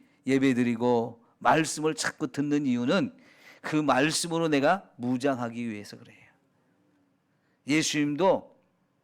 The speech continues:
마귀가 와서 팍 찔러대면서 시험을 할 때마다 말씀이 툭툭 튀어나오잖아요. 왜 그래요? 예수님도 말씀을 다 외운 사람이에요. 창세기에서부터 신명기까지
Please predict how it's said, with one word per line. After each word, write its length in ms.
마귀가 460
와서 260
팍 400
찔러대면서 640
시험을 420
할 140
때마다 480
말씀이 720
툭툭 340
튀어나오잖아요. 720
왜 100
그래요? 380
예수님도 800
말씀을 480
다 180
외운 340
사람이에요. 480
창세기에서부터 960
신명기까지 1040